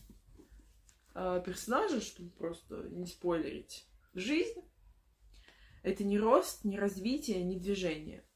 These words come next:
Это замкнутый круг». И мне кажется, что эта фраза отлично описывает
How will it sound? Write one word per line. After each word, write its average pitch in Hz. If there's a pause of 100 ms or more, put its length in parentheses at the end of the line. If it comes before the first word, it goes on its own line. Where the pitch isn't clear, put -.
Это 180
замкнутый 208
круг». - (800)
И 190
мне 196
кажется, 220
что -
эта 185
фраза 190
отлично 180
описывает 165